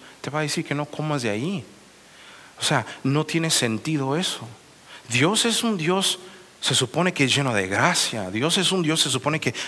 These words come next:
amoroso. ¿Por qué te va a decir que no comas de ahí? Estaba, como quien dice, defendiendo al ser humano. Ahora sabes lo que pasa. Déjalo digo en inglés porque si no se me va el,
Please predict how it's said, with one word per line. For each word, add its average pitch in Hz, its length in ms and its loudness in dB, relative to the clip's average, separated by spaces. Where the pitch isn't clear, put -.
amoroso. 120 720 -2
¿Por 151 160 2
qué 208 140 0
te 202 120 0
va 196 80 4
a 202 40 6
decir 202 220 2
que 196 120 -2
no 190 160 2
comas 185 320 0
de 160 80 0
ahí? 185 340 -2
Estaba, 127 440 2
como 117 240 0
quien 113 200 0
dice, 143 340 -2
defendiendo 117 580 -2
al 107 80 -2
ser 113 180 -2
humano. 117 440 0
Ahora 120 260 2
sabes 123 340 0
lo 117 100 -4
que - 100 -4
pasa. 127 320 0
Déjalo 120 300 0
digo 117 180 0
en 107 80 -2
inglés 104 280 -2
porque 101 240 -6
si - 140 -6
no 107 120 -2
se 120 100 -4
me 110 100 -4
va 101 140 0
el, 101 180 -4